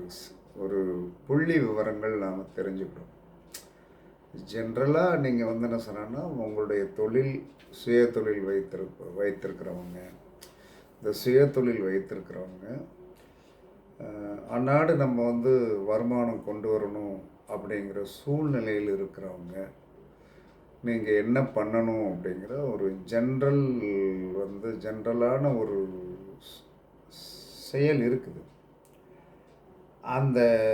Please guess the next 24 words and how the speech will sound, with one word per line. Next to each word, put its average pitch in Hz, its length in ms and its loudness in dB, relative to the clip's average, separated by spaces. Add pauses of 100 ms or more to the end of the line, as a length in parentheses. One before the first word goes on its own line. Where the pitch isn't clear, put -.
செயல் 170 500 4 (360)
இருக்குது 143 440 4
அப்படிங்கிறத 107 560 0
வந்து 107 260 -8
நீங்க 113 280 -4
வந்து 104 240 -6
என்ன 107 100 -6 (100)
சொல்றேன்னா 95 380 -12
வந்து 143 380 -8 (580)
செயல்படுத்தி 156 720 4
கொண்டே 98 220 -10
இருக்கணும். - 180 -12 (560)
செயலை 170 680 6 (100)
செயல்படுத்தினால்தான் 143 1160 2
அது 135 180 0
நடக்கும். 113 480 -4 (100)
நம்ம 117 220 -4
வந்து 143 360 4
சில 127 220 -2
நேரங்கள்ல 135 540 0
போர் 127 220 2
அடிச்சிருது, 107 680 -4 (1000)
இல்லை 120 420 2
என்ன 107 280 -6